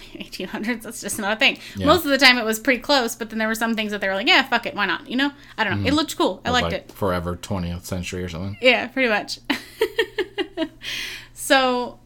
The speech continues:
Speaker 1: um, all in all, I think it's, it's a good amount of, just enough education and, like, you could feel good about watching it, but also humor, and it wasn't like, "I
Speaker 2: Mm.
Speaker 1: wanna poke my eyes out with spoons," 'cause that was, like, boring as fuck.
Speaker 2: Poke your eyes out with spoons.
Speaker 1: Yeah.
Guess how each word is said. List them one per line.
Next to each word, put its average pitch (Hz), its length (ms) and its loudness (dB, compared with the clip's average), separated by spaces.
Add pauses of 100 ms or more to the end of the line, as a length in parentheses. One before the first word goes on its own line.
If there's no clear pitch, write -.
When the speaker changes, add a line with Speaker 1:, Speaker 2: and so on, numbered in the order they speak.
(320)
Speaker 1:
um, 220 640 0
all 254 180 2
in 262 80 2
all, 240 240 2
I 233 80 2
think 240 240 -2
it's, 233 200 -8
it's 214 220 -2
a 226 60 0
good 233 160 2
amount 233 300 4
of, 208 260 -2
just 349 300 2
enough 285 240 6
education 233 1000 -2
and, 196 540 -2 (600)
like, 208 220 -2
you 233 100 -4
could 214 120 -6
feel 226 200 2
good 208 180 -2
about 196 220 0
watching 190 340 -2
it, 214 160 -6 (180)
but 208 240 -2
also 202 360 -4
humor, 196 460 -4
and 190 160 -4
it 180 120 -8
wasn't 196 320 -4
like, 180 400 -6
"I 185 160 4
Speaker 2:
Mm. 180 80 0
Speaker 1:
wanna 180 300 -4 (480)
poke 196 200 -4
my 175 140 0
eyes 180 100 -2
out 180 120 0
with 185 80 -8
spoons," 180 360 -8
'cause 196 200 -8
that 185 160 -2
was, 185 120 -8
like, 185 180 -6
boring 180 280 -4
as 196 100 -8
fuck. 180 160 -4
Speaker 2:
Poke 165 280 6
your 107 120 2
eyes 87 240 -2
out 82 140 -2
with 82 100 -8
spoons. 71 340 -8
Speaker 1:
Yeah. - 180 0